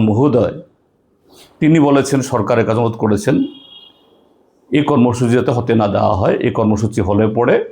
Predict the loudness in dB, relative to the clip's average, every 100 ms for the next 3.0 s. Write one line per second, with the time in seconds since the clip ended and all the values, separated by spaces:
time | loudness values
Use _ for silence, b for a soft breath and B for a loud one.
0 | -16 _ _ _ _ _ _ _ _ _
1 | _ -8 -2 0 2 2 0 -6 -20 _
2 | _ _ _ _ _ _ _ -4 0